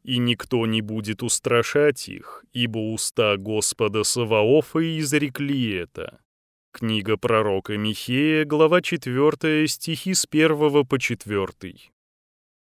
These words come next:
Читая последние строки из этого отрывка, хочется спросить свидетелей Иеговы и других приверженцев пацифизма, обращающихся к данному пророчеству, не устрашают ли их сегодня,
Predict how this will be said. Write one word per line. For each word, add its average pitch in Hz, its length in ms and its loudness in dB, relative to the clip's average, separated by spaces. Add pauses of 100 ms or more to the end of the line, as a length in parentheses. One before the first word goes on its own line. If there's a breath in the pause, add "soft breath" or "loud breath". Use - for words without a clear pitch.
(160)
Читая 160 540 2
последние 110 800 0
строки 110 540 -4 (160)
из 107 140 -2
этого 113 440 2
отрывка, 139 640 -4 (300 loud breath)
хочется 190 640 2
спросить 160 640 0
свидетелей 113 800 -2
Иеговы 127 760 2
и 120 180 -4
других 120 540 -4
приверженцев 113 880 -2
пацифизма, 135 920 -4
обращающихся 156 1300 0
к 160 80 -6
данному 113 540 0
пророчеству, 151 1040 -2 (160)
не 113 180 0
устрашают 147 960 4
ли 180 280 0
их - 100 -8
сегодня, 117 800 -2